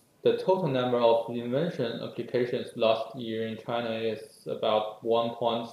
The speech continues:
six million. One tenth of them are from foreign applicants.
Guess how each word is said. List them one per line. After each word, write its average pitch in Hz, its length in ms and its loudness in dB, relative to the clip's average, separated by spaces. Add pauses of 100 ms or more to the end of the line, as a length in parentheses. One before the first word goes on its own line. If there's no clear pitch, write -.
six - 420 2
million. 120 520 -2 (1000)
One 151 400 6
tenth 185 280 0
of 120 220 2
them 117 260 2
are 113 280 0
from 113 440 4
foreign 123 360 6
applicants. 107 880 -4